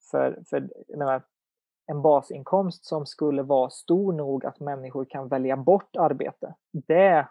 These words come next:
vore ju jättebra, tänker jag. Men det är ju en praktisk fråga, mer eller mindre.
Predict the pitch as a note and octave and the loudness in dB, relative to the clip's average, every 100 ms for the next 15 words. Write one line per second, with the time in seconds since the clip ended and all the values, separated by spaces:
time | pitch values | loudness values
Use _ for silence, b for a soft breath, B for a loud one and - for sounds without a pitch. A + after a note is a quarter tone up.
0 | _ - C#3+ C#3 B2+ B2+ B2 A#2+ - - | _ -10 -4 -2 -2 -2 -4 -6 -12 -20
1 | - - - - B2 D#3 A3+ D#3+ C#3+ - | -20 -8 -8 -8 0 0 0 -4 -10 -10
2 | - _ _ _ D#3 D3+ D#3 F3 D#3 D#3+ | -12 _ _ _ -4 2 4 2 2 0
3 | - D#3 - - C#3+ B2+ B2+ C3+ _ _ | 0 -4 -4 2 4 4 0 -2 _ _
4 | D3+ D3 C#3 C3 C3 C3 C3 C3 | -18 -12 -8 -6 -6 -10 -10 -14